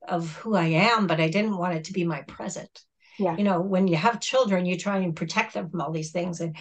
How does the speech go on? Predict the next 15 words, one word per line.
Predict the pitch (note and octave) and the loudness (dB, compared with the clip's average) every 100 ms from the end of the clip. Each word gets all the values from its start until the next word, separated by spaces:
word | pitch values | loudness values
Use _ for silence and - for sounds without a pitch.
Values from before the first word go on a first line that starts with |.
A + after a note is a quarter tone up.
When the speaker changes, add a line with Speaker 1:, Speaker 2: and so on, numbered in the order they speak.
| - _ - | -20 _ -4
Speaker 1:
and | F#3 | -2
probably | - G#3 C4 A3 F#3 E3+ | 2 4 6 4 2 2
when | G3 F#3 | 2 2
I | F3+ | 2
look | F3 E3 | 0 2
back, | G3 F#3 F3+ | 4 4 4
I | |
was | F3+ D#3+ | 0 2
probably, | G3 G#3 G#3+ | 2 4 4
like, | F#3+ F3 | 2 2
the | F#3 D#3 _ - | 0 -2 _ -8
worst | D#3+ F3 - | -2 -2 0
helicopter | E3+ E3+ D#3+ D#3+ F#3 | -2 -2 -4 -10 -12
parent | - F3+ - | -8 -8 -6
ever | F3 F#3+ A3+ G#3+ | -6 2 4 4